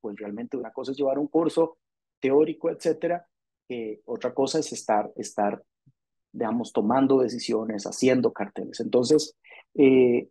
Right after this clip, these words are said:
a partir de esa, de ese momento, <clears throat> hace ya no sé cuántos años habrá, en el año noventa y siete, em, entré en el mundo de la contratación pública. Sin embargo,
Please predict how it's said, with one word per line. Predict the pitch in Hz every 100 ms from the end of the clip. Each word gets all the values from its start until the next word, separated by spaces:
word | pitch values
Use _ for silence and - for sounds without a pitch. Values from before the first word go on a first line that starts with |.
| -
a | 123
partir | 127 - 143 156
de | 196
esa, | 190 185 185
de | 143
ese | 175
momento, | 165 135 147 190 - -
<clears throat> | 254 262 185 - _
hace | 127 127 156 123
ya | 123 139 131 120
no | 123
sé | - 147
cuántos | 131 120 - 123
años | 131 123
habrá, | 120 117 143
en | 131
el | 120
año | 120 127
noventa | 131 127 117
y | 117
siete, | 143 147 165 _ - - _ _ _
em, | 135 127 113 104 98 98 - _ _ _ _ _ _ _ _ _ _ _ -
entré | 139 120 127 156
en | 196
el |
mundo | 185 196 208 202
de | 156
la | 120
contratación | 110 98 95 90 - 127 120
pública. | 240 202 120 - _ _ _ _ _ _ _ _ _ _ _ _ _
Sin | - 170
embargo, | 143 127 139 175 208